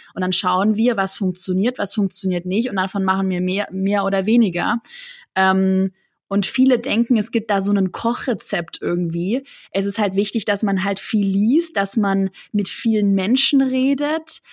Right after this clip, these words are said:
Das habe ich gemacht, viel genetzwerkt und mir dann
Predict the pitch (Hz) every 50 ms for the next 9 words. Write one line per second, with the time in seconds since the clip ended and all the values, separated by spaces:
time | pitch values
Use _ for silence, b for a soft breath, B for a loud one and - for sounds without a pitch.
0 | B B 196 - 220 202 220 226 - - 240 220 214 208 214 220 220 - - -
1 | 220 220 202 233 226 220 220 220 240 226 - - - - 208 214 208 208 214 208
2 | 208 214 214 214 - - 208 196 - - 214 208 208 202